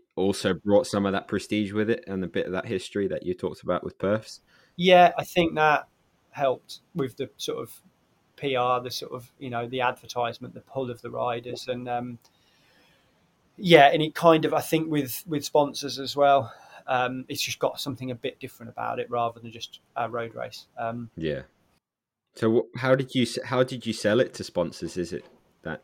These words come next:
Speaker 1: we're on the world champs course, or how did you get those sponsors hooked on?
Speaker 2: Well, it was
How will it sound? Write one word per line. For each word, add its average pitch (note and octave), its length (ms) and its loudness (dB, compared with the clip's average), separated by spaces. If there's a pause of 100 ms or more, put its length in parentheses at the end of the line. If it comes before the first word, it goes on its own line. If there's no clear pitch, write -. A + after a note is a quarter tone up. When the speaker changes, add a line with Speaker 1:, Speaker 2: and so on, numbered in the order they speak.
Speaker 1:
we're E2+ 180 -2
on E2+ 120 -2
the D#2+ 160 -8
world E2 240 -4
champs E2+ 340 -8
course, F2 340 -6
or D#2 80 -6
how F#2 160 -2
did F2+ 200 -4
you G2 80 0
get F#2 180 -2
those F#2+ 160 -2
sponsors F#2 520 -8
hooked - 280 -6
on? F2 220 -2 (520)
Speaker 2:
Well, F3 540 12
it F3 140 0
was E3 540 4